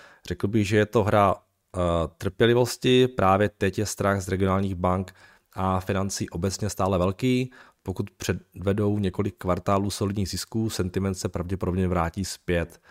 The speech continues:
Ale jako největší riziko považuji, že by mohli skrývat ztráty a my to nezjistíme, dokud není příliš pozdě. Co myslíte? Děkuji. Eh, já teda jsem je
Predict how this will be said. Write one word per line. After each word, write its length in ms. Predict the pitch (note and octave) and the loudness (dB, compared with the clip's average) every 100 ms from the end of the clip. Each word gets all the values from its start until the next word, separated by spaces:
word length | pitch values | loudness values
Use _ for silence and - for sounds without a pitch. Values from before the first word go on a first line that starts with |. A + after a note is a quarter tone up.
| - - _ _ | -20 -20 _ _
Ale 360 | F2+ F#2 F#2+ F#2+ | 0 4 6 6
jako 220 | F#2+ F#2+ | 4 2
největší 340 | G2+ G2+ G#2 G2+ | 0 0 0 -2
riziko 320 | G2 G#2+ A2+ | -2 -2 -2
považuji, 600 | G#2 G2 G#2 G#2 G#2 G#2 - _ _ | 0 0 2 2 0 -4 -16 _ _
že 160 | F#2+ F#2+ | -4 -2
by 80 | G2 | 0
mohli 260 | F#2+ F#2+ | 2 2
skrývat 420 | G2 - F#2 G2 F#2 | 0 -2 0 0 0
ztráty 560 | G2 F#2 G2 A2+ A2 - | 2 2 2 2 0 0
a 300 | F#2 F2+ F2 | 0 2 2
my 240 | E2 F2 | 0 -2
to 180 | F2+ - | -2 -2
nezjistíme, 540 | E2+ F2 G2 - G2 F2+ | -2 -4 -8 -6 -2 -2
dokud 340 | F2 F#2+ F2+ | -4 -8 -6
není 280 | E2+ E2+ E2 | -4 -4 -6
příliš 380 | - D#2 E2 - | -8 -8 -8 -8
pozdě. 460 | - E2 F2 D#2+ | -6 -6 -4 -6
Co 220 | - - | -8 -8
myslíte? 580 | F2+ E2+ - D#2+ - D#2 | -6 -6 -8 -8 -6 -8
Děkuji. 460 | D#2+ - E2 D2 C#2 _ _ _ _ _ _ _ _ _ _ _ _ _ _ _ _ _ A#2+ | -8 -6 -4 -4 -8 _ _ _ _ _ _ _ _ _ _ _ _ _ _ _ _ _ 2
Eh, 400 | A#2 A#2 A2+ A2+ | 4 6 6 6
já 320 | A#2 A#2+ C3 | 4 4 4
teda 520 | C#3 F#3+ F#3+ F3 D3 B2+ - - _ _ _ - | 6 8 10 10 8 4 -6 -16 _ _ _ 2
jsem 180 | C3+ C#3+ | 4 6
je 440 | D#3+ D#3 C#3+ A#2 | 6 6 6 4